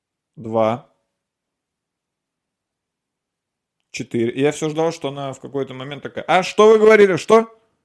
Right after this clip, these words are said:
Я отходил, извините, я, я отходил, э, э, надо было у-, угле-, угле подбросить в, в, в паровоз. Вы что-то говорили? Я пришла, когда вы сказали "пять".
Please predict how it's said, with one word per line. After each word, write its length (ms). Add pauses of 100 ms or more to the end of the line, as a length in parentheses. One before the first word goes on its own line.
(360)
Я 160
отходил, 520
извините, 380
я, 440 (760)
я 120
отходил, 520
э, 520 (480)
э, 460 (560)
надо 160
было 380
у-, 320
угле-, 300
угле 360
подбросить 540
в, 100 (260)
в, 100
в 120
паровоз. 440
Вы 80
что-то 220
говорили? 480 (540)
Я 140
пришла, 280
когда 200
вы 100
сказали 460
"пять". 460